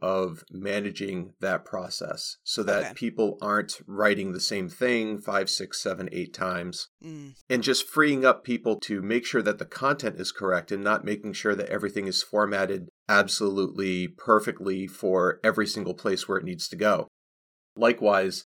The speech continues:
Speaker 1: there's the case where, you know, the training might be provided in multiple different ways. The same exact training could be written down so that someone can read it and understand what they need to do. It could be delivered in an instructor-led class,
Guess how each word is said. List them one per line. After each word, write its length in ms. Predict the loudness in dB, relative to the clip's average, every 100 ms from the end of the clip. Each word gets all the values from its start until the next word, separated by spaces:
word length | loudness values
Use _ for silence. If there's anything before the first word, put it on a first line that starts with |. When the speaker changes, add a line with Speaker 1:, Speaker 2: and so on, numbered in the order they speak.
| _
Speaker 1:
there's 220 | 4 4
the 100 | 2
case 340 | 0 2 2 2
where, 440 | 6 8 8 6 0
you 120 | -4
know, 80 | -2
the 120 | -2
training 360 | 0 2 2 4
might 160 | 2
be 120 | 2 -2
provided 500 | 2 6 6 6 2
in 100 | 0
multiple 380 | 0 -2 -4
different 300 | -2 -2 0
ways. 400 | 4 4 2 -6 -6
The 100 | -2
same 260 | 2 2
exact 320 | 4 4 4
training 280 | 2 0 0
could 220 | -2 -2
be 320 | 0 0 -2 0
written 220 | 0 4
down 380 | 6 6 4 -2 _ _ _ -6
so 160 | 0
that 220 | 2 2
someone 300 | 0 -4 -4
can 240 | -4 -4 -2
read 260 | 0 2
it 160 | 2 0
and 80 | -2
understand 460 | -4 -2 -2 -2
what 80 | -2
they 100 | -4
need 160 | -4 -6
to 80 | -2
do. 320 | 0 0 -2 -16 -20 -16 -6
It 140 | -4
could 220 | -2 -2
be 480 | -2 -2 0 -2 -4 -4
delivered 400 | -2 2 4 2
in 160 | 0 -4
an 160 | -2
instructor-led 680 | -4 -2 0 2 2 2 0
class, 500 | 2 4 4 4 -4